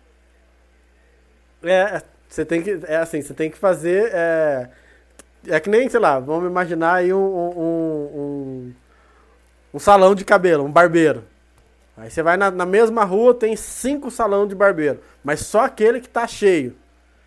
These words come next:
Pô, por quê? Pô, aquele ali, aquele cara tem o diferencial dele. Tem, tem um monte na rua, tem. Mas ele é que tem o diferencial. É por isso que todo mundo vai ali. Os outros ficam vazios enquanto ele vai ali.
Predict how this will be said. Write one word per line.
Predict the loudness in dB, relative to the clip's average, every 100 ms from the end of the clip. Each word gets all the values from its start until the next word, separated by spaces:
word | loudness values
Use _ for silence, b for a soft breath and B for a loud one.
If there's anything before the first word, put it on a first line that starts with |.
| _
Pô, | -10
por | -4 -4
quê? | -2 -4
Pô, | -4
aquele | -8 -6 -6
ali, | -4 -4
aquele | -4 -8 -8
cara | -2 -2 -2
tem | -4
o | -6
diferencial | -4 -2 -2 -2 -2
dele. | 0 -2
Tem, | 2 2 2
tem | -2
um | -2
monte | -2 -2 -2
na | -6
rua, | -6 -6
tem. | -6 -8 -8 b b
Mas | -2 -2 -2 -2
ele | 0 0 -2 -4 -6
é | -8
que | -12
tem | -16 -2 0
o | 0
diferencial. | -4 -4 -4 -6 -6 -4 -4 B B
É | -12
por | -8 -8
isso | -8
que |
todo | -12 _ 0 2 2 0
mundo | -4 -2 -4
vai | -2 0 0
ali. | -2 -4 -6 -6 b b b -14
Os | -6
outros | -6 -6
ficam | -6 -4
vazios | -2 -2 -2 -2 -2
enquanto | -4 -6 -4
ele | -4
vai | -4
ali. | -4 -4 -6